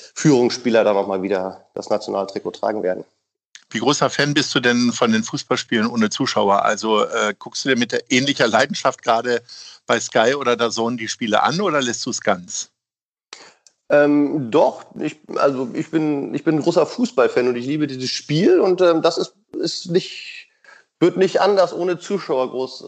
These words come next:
Speaker 1: großartig. Insofern gucke ich die Spiele immer noch extrem gerne. Ähm, ich finde, es sind halt extrem viele Spiele im Moment und man, es sind einfach zu viele Spiele, auch gerade für die,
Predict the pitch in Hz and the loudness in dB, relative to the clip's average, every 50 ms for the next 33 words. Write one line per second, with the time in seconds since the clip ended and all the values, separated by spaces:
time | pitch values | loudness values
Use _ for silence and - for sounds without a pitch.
0 | - - 127 - - 120 123 - - - 110 117 117 135 135 151 - 165 147 - | -10 -10 -8 -6 -6 -6 -4 -2 -2 -2 0 0 -2 0 0 0 0 0 2 2
1 | 214 196 208 196 208 196 190 - - 214 196 - - - - 165 - - - - | 2 2 2 0 0 -2 -4 -2 -2 0 0 2 2 2 2 0 0 -2 -4 -6
2 | 127 - - - - 160 160 156 143 135 143 147 160 185 214 233 226 - _ _ | -8 -8 -6 -2 0 0 2 2 2 4 4 4 4 2 0 -2 -4 -8 _ _
3 | _ _ _ _ _ - - 135 147 147 147 151 151 151 151 151 156 156 151 151 | _ _ _ _ _ 0 2 4 4 4 2 2 0 0 -2 -2 -2 -2 -2 -4
4 | 151 143 - _ _ _ _ _ _ _ _ _ _ _ - - - - - _ | -6 -8 -12 _ _ _ _ _ _ _ _ _ _ _ -20 -20 -20 -20 -20 _
5 | - - - - 175 190 180 156 - 160 156 160 147 151 - - - - - 135 | -6 -4 0 2 2 4 4 2 2 0 0 0 0 0 -4 -8 -8 -4 0 0
6 | 127 113 104 - - - 196 190 165 131 - - - 127 127 120 117 113 107 113 | 0 0 0 -2 0 2 4 6 6 4 2 0 -2 -2 0 2 2 2 2 2
7 | 117 113 104 104 110 110 110 113 110 110 110 110 120 127 131 135 120 110 113 - | 0 0 0 0 -2 -2 -2 -2 -2 -2 -2 -2 -2 -2 -2 -2 0 0 0 2
8 | - - - - - - - - 170 185 165 - - 135 131 127 127 - - - | 2 0 -2 -2 -4 -12 -4 -2 0 0 0 -2 -4 -2 0 0 0 0 -2 -4
9 | 139 139 135 - - 123 - - _ - - - - - - - 139 120 123 131 | 0 2 2 2 2 0 -2 -4 _ -2 0 0 0 0 0 -2 -2 0 0 -2
10 | 123 | -2